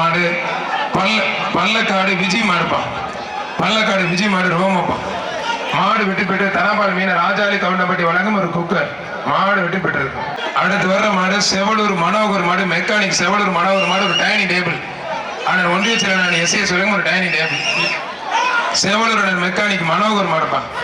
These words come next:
மாடு சூப்பர் மாடுங்க, அருமையான மாடு வெற்றி பெற்றதுப்பா. அண்ணன் எஸ் எஸ் மனோகரன் சார்பாக மாடு வெள்ளையன் குரூப்ஸ் திருச்சி மாவட்டம் ஸ்ரீரங்கம் மேலூர் ராஜேந்திரன் பூசாரி மாடு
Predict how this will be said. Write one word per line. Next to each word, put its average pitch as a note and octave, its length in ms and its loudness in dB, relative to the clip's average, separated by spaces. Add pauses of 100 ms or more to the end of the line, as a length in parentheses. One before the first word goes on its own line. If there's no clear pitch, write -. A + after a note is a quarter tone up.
(360)
மாடு G3 340 2
சூப்பர் G3 480 0
மாடுங்க, E3+ 320 2
அருமையான F#3+ 400 2
மாடு F3 220 2
வெற்றி E3 220 0
பெற்றதுப்பா. B2+ 360 -2 (1500)
அண்ணன் F#3 260 0
எஸ் G3 180 0
எஸ் F#3 220 0
மனோகரன் G3 440 2
சார்பாக F3 380 0
மாடு F3 160 0 (640)
வெள்ளையன் G3+ 460 0
குரூப்ஸ் E3+ 260 0 (500)
திருச்சி A3 340 2 (100)
மாவட்டம் F3+ 560 2
ஸ்ரீரங்கம் F#3 580 0 (540)
மேலூர் G3+ 460 2 (440)
ராஜேந்திரன் F#3+ 640 0
பூசாரி G3 440 0
மாடு F3 160 0